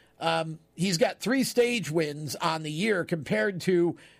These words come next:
Briscoe and Allgaier <laughs> with twelve and Cindric with ten. So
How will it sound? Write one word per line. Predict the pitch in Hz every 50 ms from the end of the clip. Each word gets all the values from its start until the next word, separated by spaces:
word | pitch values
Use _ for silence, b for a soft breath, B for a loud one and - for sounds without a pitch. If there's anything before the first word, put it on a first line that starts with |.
| B B B
Briscoe | 147 165 226 247 - - - 226 214 202
and | 196
Allgaier | 190 202 208 196 170 185 190 190 185 185 185 - -
<laughs> | - 196
with | 175 151 165 151
twelve | - - - 233 240 196 202 196 170 147
and | 151 143
Cindric | 147 - - - 220 233 208 180 170 165 -
with | - 139 123 107 -
ten. | - 214 202 156 110 92 - B B B B B B B B B B B
So | - - 226 220 214 208 190 180 -